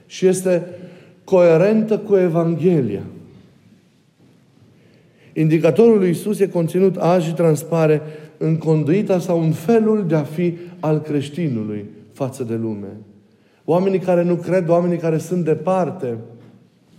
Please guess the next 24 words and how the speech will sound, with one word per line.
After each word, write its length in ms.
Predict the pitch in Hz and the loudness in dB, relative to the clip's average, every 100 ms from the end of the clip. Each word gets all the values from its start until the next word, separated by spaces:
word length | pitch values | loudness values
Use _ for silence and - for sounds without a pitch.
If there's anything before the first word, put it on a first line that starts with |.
| - - | -14 -2
îl 200 | 156 139 | 0 0
văd 360 | 117 170 185 | 0 0 0
pe 200 | - 143 | -2 -2
El 240 | 151 160 160 - - - - _ _ _ _ _ _ - | 0 -2 -4 -12 -20 -20 -20 _ _ _ _ _ _ -4
în 260 | 151 147 | -2 -2
chipurile 640 | - 240 - 208 196 185 175 | -2 -2 -2 -2 0 0 -2
celor 380 | - 175 165 | -4 -2 -2
care 260 | 160 165 156 | -2 -2 -2
cred, 540 | 147 175 180 120 - - - - - _ _ _ _ - 156 | -2 0 0 0 -6 -14 -20 -20 -20 _ _ _ _ -12 -6
în 100 | 151 | -4
chipurile 500 | 196 185 208 202 180 | -4 -6 -2 0 0
celor 360 | - 175 165 | -2 -2 -2
care 340 | - 165 160 156 - - - | -2 0 0 -2 -10 -8 0
îl 160 | 180 | 2
trăiesc 600 | 160 170 165 196 214 - | 4 4 6 6 4 0
pe 200 | - 160 | -4 -4
Hristos, 480 | 139 139 - 131 117 - - - _ _ _ _ _ _ _ _ _ _ | -2 -4 -4 -4 -4 -12 -20 -20 _ _ _ _ _ _ _ _ _ _
se 160 | - 170 | -2 0
unesc 500 | 165 190 226 - - | 4 4 4 2 0
cu 80 | |
El 120 | 175 151 | 0 2
în 140 | 151 | 0
inima 340 | 151 139 123 | -2 -2 -2
lor, 280 | 120 117 117 | -4 -6 -8